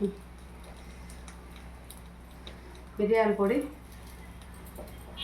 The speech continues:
చాలండి,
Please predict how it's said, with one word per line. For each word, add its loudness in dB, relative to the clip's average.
చాలండి, 6